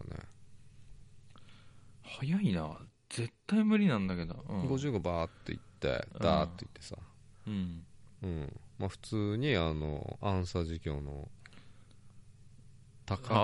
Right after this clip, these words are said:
Speaker 2: あそこ降りんだ。うん。
Speaker 1: 高荻？
Speaker 2: 高萩降り-、高萩ね。
Speaker 1: <laughs> 下に秋だから、萩か。
Speaker 2: ああ、高萩降りてくんだ。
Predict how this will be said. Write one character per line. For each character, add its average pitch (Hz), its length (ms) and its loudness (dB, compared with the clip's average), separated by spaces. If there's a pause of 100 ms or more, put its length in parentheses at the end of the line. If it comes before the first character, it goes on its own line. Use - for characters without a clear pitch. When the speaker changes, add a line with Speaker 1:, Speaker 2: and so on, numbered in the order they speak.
Speaker 2:
あ - 20 4
そ 95 60 0
こ 147 140 4
降 151 60 6
り 175 120 8
ん 143 60 6
だ。 90 240 0
う 120 60 2
ん。 95 280 2 (420)
Speaker 1:
高 123 400 4
荻？ 113 140 6
Speaker 2:
高 - 0 -
萩 104 100 2
降 113 60 4
り-、 110 160 -4 (360)
高 123 220 -4
萩 143 260 0
ね。 147 200 -4 (640)
Speaker 1:
<laughs> - 720 -12
下 - 240 0
に 143 100 2
秋 139 260 2
だ 80 120 2
か 76 100 0
ら、 67 180 -2 (200)
萩 104 300 0
か。 - 120 -10 (560)
Speaker 2:
あ 101 380 0
あ、 - 60 -10
高 139 260 -2
萩 160 260 4
降 143 120 4
り 160 100 2
て 120 120 0
く 101 80 0
ん 87 100 -2
だ。 82 160 -10